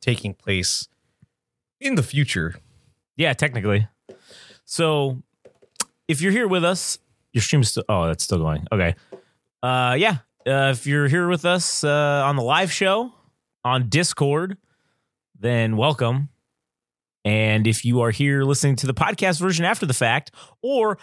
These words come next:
Speaker 2: because, you know, it's fucking two A M where we're at to watch this fucking thing. So if you're not listening to it and you decided, "Ah, you know what? I'm gonna just go, I'm gonna catch the replay,"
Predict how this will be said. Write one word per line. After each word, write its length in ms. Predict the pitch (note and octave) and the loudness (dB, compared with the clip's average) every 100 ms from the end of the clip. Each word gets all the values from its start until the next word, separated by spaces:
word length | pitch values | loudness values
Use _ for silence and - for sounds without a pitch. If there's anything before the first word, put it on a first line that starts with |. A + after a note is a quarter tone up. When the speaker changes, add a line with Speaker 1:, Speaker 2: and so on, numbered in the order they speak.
| - | -6
Speaker 2:
because, 440 | F#3 F3 B3 A3+ F3 | -4 -2 0 0 -2
you 100 | B3+ | -2
know, 240 | D#3+ D#3 - - | 0 -2 -6 -4
it's 240 | G3+ - - | -2 0 -2
fucking 580 | - C4+ - A3 F3 - | 0 -2 0 0 0 -2
two 360 | - A3+ B3 A#3+ | -4 -2 0 -2
A 260 | F#3+ G3 G3 | 0 0 0
M 580 | F3 G3 E3 C#3+ D3+ D#3+ _ _ _ _ _ _ | 0 0 0 0 -2 -4 _ _ _ _ _ _
where 220 | A#2+ D3+ | -2 0
we're 200 | C#3+ C3+ | 0 2
at 320 | D3 B2+ A2+ - _ | 2 2 -2 -4 _
to 80 | - | -2
watch 280 | B2 C3 - | 2 0 0
this 180 | A#2 - | -4 0
fucking 320 | A#2 A2 G2 | 0 0 0
thing. 380 | G#2+ G2+ G#2+ A2+ _ _ _ _ _ _ | 0 2 2 -2 _ _ _ _ _ _
So 560 | - D#3 C#3+ C3 A#2+ - _ _ _ _ _ _ _ _ _ - | -6 -2 0 0 -2 -8 _ _ _ _ _ _ _ _ _ 0
if 180 | D#3+ E3 | 0 0
you're 80 | E3+ | 0
not 260 | G3+ F#3+ | 0 0
listening 400 | E3 C#3 D#3+ D3+ | 0 0 0 0
to 180 | - D3 | 0 0
it 100 | D3+ | 0
and 80 | C#3+ | 0
you 80 | B2+ | -2
decided, 400 | B2 A#2+ D#3 D3 | -2 0 0 0
"Ah, 120 | C#3+ | 0
you 120 | C#3 C#3+ | 0 0
know 140 | C#3 | 0
what? 200 | C3+ C3+ | 0 0
I'm 80 | C3 | 0
gonna 120 | C#3 | 0
just 160 | A#2 - | 0 0
go, 140 | A#2+ G#2 | -2 0
I'm 80 | C#3 | 0
gonna 60 | C#3+ | 0
catch 280 | D3+ C#3+ | 0 0
the 100 | - | -2
replay," 600 | C3+ B2+ A2 A2+ G2 F#2+ | 0 0 0 0 2 0